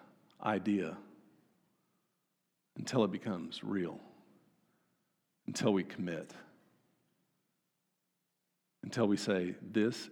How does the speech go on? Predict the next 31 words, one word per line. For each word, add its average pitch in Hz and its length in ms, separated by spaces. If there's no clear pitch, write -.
is 95 500
what 92 200
I 87 120
want. - 380
This - 240
is 95 140
what 80 140
I 78 80
want. 76 400
I 101 60
want 87 240
Jesus." - 420
And 113 140
you 101 80
throw 110 260
yourselves 120 500
in 92 280
with 107 220
those 90 220
snotty, 110 640
unruly 110 480
people 98 580
in 113 100
church, 87 540
a 104 100
specific - 680
group 104 300
in 117 80
a 98 60
specific - 680
place - 560